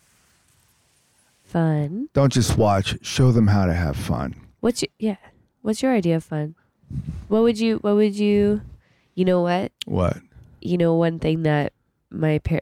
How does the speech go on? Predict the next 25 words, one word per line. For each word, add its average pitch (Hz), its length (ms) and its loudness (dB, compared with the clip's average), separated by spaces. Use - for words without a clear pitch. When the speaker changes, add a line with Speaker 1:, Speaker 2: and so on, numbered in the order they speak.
Speaker 1:
like, 156 220 -4
grandma 156 380 0
and 151 460 0
mom 139 180 -2
had 143 160 -2
to 151 60 -12
do 147 180 -2
a 143 40 0
lot, 151 300 0
what - 140 -8
grandma 139 280 -4
had 156 200 -2
to 160 80 -12
do 165 140 -2
a 165 40 0
lot? 185 320 0
Speaker 2:
What's 95 180 -2
that? 85 240 0
Speaker 1:
She - 180 -4
had 160 120 0
to - 60 -10
play 160 240 0
store - 680 -2
with - 200 -8
me. - 320 -8